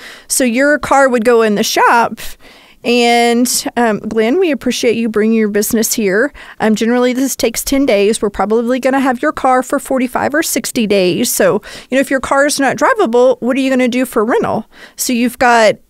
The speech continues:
costs that expanded exponentially that wasn't planned.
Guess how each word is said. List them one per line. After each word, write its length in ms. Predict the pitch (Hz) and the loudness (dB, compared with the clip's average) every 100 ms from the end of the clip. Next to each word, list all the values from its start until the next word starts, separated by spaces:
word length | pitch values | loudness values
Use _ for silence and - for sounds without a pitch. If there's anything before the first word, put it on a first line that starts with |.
| _ - | _ -12
costs 360 | - 381 466 - | -2 2 2 2
that 180 | 285 214 | 0 0
expanded 520 | 202 - 247 233 214 | 0 -2 0 0 2
exponentially 760 | 202 - - 262 427 240 208 196 | 0 -2 -2 -2 0 0 0 2
that 180 | 185 | 0
wasn't 320 | 160 208 - - | 0 -2 -2 -2
planned. 460 | 196 170 92 - | -4 -4 -6 -6